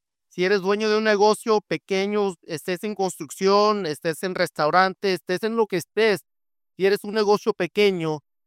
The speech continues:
y no tienes un contrato establecido, no sabes cómo, eh, o quizás alguien te debe, o andas, quieres, eh, conocer más información acerca de tus derechos como contra-,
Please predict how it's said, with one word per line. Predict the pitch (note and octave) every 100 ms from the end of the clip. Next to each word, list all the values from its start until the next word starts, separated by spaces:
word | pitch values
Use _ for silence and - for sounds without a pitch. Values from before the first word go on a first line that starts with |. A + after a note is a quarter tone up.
| _
y | E3
no | D#3+ F#3
tienes | - A3 A3 -
un | G#3+
contrato | G#3 G3 G3 F#3+ G#3
establecido, | - F3 D3 B2 - F3 D3 B2 A2+ _ _ _
no | D3 F#3+
sabes | - G#3+ G#3+
cómo, | - F#3+ G#3 G3+ G3 F3+ E3
eh, | D3 D3 -
o | - D#3+
quizás | D#3+ G3 G#3 - _ _ _ _ _ _
alguien | - F3+ G3+
te | F3 F3+
debe, | F#3 G3+ E3+ D3 C3+
o | - D3+ D3 C#3+ C3+ - _ _ _ _
andas, | E3 F#3 F#3+ G3 _ _ _
quieres, | - F#3+ G#3 -
eh, | G3 F3+ _ _
conocer | - F3+ E3+ G3+
más | G3+ A3+ A3+
información | A#3 G3 F3 E3+ G3+
acerca | G3+ G#3 G3+ A3
de | G#3+
tus | F#3+
derechos | E3+ F3 E3+ G#3
como | - D#3
contra-, | - F3+ F#3 -